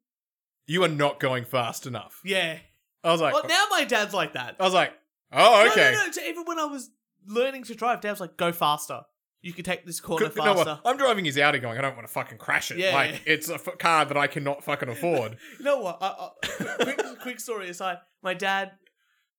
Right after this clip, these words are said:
Speaker 2: at one stage, wanted to buy a B M W.
Speaker 1: Yeah.
Speaker 2: And w-, even when my dad drives, like, like, like a, uh, a Kia or a Hyundai, when he tests the car,
Speaker 1: Yeah.
Speaker 2: he makes sure that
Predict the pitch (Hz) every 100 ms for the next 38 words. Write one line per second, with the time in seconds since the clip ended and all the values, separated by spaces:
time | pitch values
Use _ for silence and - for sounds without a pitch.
0 | _ 180 175 175 175 160 156 151 156 143
1 | 139 139 135 135 135 117 - 123 110 -
2 | _ _ _ _ 160 160 160 165 _ _
3 | _ _ _ _ _ 196 - - 214 269
4 | 262 233 202 190 180 170 165 156 156 -
5 | _ _ - _ _ - 101 _ - 147
6 | 143 139 135 131 131 127 131 131 _ -
7 | 139 - 165 151 143 143 143 _ - 147
8 | 143 151 139 143 143 139 160 175 175 170
9 | - 135 - 143 110 - 175 143 - _
10 | - 214 226 202 175 - 180 170 151